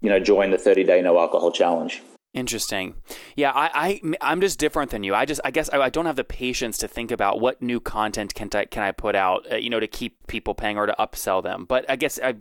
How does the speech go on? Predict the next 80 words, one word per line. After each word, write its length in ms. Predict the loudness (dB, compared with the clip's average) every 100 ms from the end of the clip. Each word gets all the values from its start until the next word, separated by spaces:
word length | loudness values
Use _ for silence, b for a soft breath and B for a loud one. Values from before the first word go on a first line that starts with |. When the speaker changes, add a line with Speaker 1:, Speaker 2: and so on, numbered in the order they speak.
| -6
Speaker 2:
that's 160 | -6 -4
just 160 | -2
a 40 | -4
specific, 540 | -4 -6 -4 -4 -4
I 100 | -4
think, 200 | -4 -6
passion 360 | -4 -2 -2 -2
you 60 | 0
have 140 | 0
'cause 160 | -2 -4
you've 140 | -2
lived 240 | 0 0 0
through 320 | -2 0 2
the 100 | 2
alcohol 440 | 0 0 2 2
issues. 520 | 2 -2 -4 -6 -6 0
Speaker 1:
Well, 120 | 6 8
all 240 | 10 8
I 60 | 6
have 180 | 2 2
to 60 |
do 220 | 4 8 8
is, 380 | 6 -2 -6 0
I 60 | 4
mean, 140 | 6
all 140 | 8 8
I've 60 | 6
had 120 | 4
to 60 | 6
do 180 | 6
is 100 | 4
thirty, 800 | 2 2 6 8 8 4 2 -2 0
um, 460 | 2 4 2 0 0
pieces 340 | 2 4 4
of 100 | 2
content 540 | 4 0 2 0 0
for 60 | 2
the 80 | 2
thirty 260 | 4 4
day 160 | 6 4
no 160 | 6 4
alcohol 340 | 4 4 2
challenge. 440 | 2 0 0 0
So 80 | 6
that 180 | 6 6
runs 260 | 2 2 2
on 140 | 2
automatic, 640 | 4 6 6 4 2 0
okay? 300 | 0 2 4
There's 200 | 6 4
thirty 260 | 4 4 4
pieces 340 | 4 2 4
of 80 | 2
content. 440 | 2 -2 0 0 2
They 60 | 4
get 80 |
Speaker 2:
Uh-huh. 100 | 4
Speaker 1:
a 20 | 2
video 380 | 4 6 8
every 200 | 8 6
day. 200 | 4 4 4
It's 160 | 2
done. 300 | 2 2 2
So 140 | 4 6
all 160 | 8
I 40 | 8
gotta 140 | 6
do 140 | 6
is 100 | 4
thirty 240 | 4 4 4
pieces 280 | 2 2 2
of 80 |
content 440 | 2 2 2 0 2
one 200 | 2 2
time 360 | 2 2 4
and 80 | 2
then 80 | 2
it's 120 | 2
done 220 | 2 2
forever. 420 | 4 6 8 6